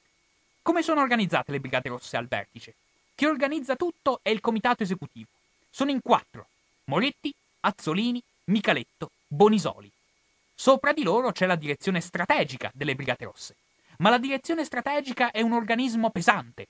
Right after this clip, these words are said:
composto da rappresentanti di tutte le colonne, quindici persone che vengono da tutta Italia. La direzione strategica non può riunirsi in ogni momento per questioni organizzative. La direzione strategica è un organismo che discute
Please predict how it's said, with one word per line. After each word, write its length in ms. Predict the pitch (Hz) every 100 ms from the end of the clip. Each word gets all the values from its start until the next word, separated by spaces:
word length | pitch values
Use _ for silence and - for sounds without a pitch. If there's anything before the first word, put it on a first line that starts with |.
| _ _ _ _
composto 460 | - 202 262 262 233
da 100 | 202
rappresentanti 640 | 190 196 196 180 226 220 175
di 100 | 214
tutte 220 | 233 220
le 100 | 185
colonne, 420 | 196 220 151 143
quindici 520 | - 294 294 254 -
persone 500 | 214 190 - 262 156
che 120 | 156 180
vengono 400 | 247 233 196 170
da 100 | 175
tutta 300 | 269 - 180
Italia. 500 | 202 170 117 104 - _ _ _ _ _
La 100 | -
direzione 360 | 180 226 254 269
strategica 480 | 247 220 285 262 202
non 160 | 180
può 160 | 190 320
riunirsi 400 | 202 147 135 -
in 80 | 135
ogni 180 | 131 131
momento 360 | 131 143 131
per 160 | 110 123
questioni 340 | 123 - 131
organizzative. 720 | 120 123 123 - - 113 107 - _ _ _ _ _ _ _ _ _ -
La 60 |
direzione 340 | 156 185 180 220
strategica 540 | 202 202 220 202 196
è 20 |
un 80 | 165
organismo 400 | 156 156 180 175
che 100 | -
discute 520 | 151 - 311 208 117